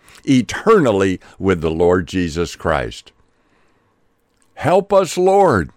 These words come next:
to hang on to sound teaching. And what is sound teaching? Well, there is a teacher. His name is Holy Spirit, and he lives in us to reveal truth to us.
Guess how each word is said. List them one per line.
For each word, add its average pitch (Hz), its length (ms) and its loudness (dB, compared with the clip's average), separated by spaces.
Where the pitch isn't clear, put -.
to 123 100 -2
hang 175 400 0
on 190 300 2
to 131 120 -2
sound 190 520 0
teaching. 185 460 -2
And 156 240 -2
what 226 320 -2
is 254 240 -4
sound 101 480 -2
teaching? 104 440 -2
Well, 175 260 4
there 190 280 2
is 214 300 0
a 214 180 0
teacher. 190 680 0
His 101 320 0
name 139 360 2
is 113 180 0
Holy 135 420 4
Spirit, 95 560 0
and 90 220 -2
he 123 160 4
lives 123 460 2
in 123 180 0
us 120 300 -2
to 135 160 0
reveal 120 720 2
truth 180 520 2
to 170 220 2
us. 175 240 2